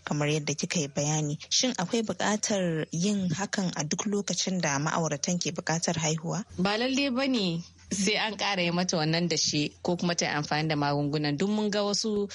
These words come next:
Speaker 2: patients da suka zo aka yi musu I V F ɗin, amma cikinsu na gaba da kansu suka ɗauka ba tare da sun sha wani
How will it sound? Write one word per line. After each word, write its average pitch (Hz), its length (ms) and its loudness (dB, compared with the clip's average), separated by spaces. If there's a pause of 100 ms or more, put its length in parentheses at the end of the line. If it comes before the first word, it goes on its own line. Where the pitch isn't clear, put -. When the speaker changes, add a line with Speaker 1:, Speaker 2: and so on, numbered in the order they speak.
Speaker 2:
patients 185 520 0 (160)
da 160 120 0
suka 180 300 0
zo 151 180 0
aka 185 260 -2
yi 165 80 2
musu 175 240 0
I 165 160 2
V 160 200 0
F 147 120 -4
ɗin, 151 240 -4
amma 170 480 2 (240)
cikinsu 190 380 0
na 170 100 2
gaba 160 200 0
da 156 80 -2
kansu 170 260 0
suka - 220 -2
ɗauka 143 340 -2 (200)
ba 160 200 0
tare 165 320 2
da 185 100 2
sun 165 200 0
sha 165 220 2
wani 165 180 0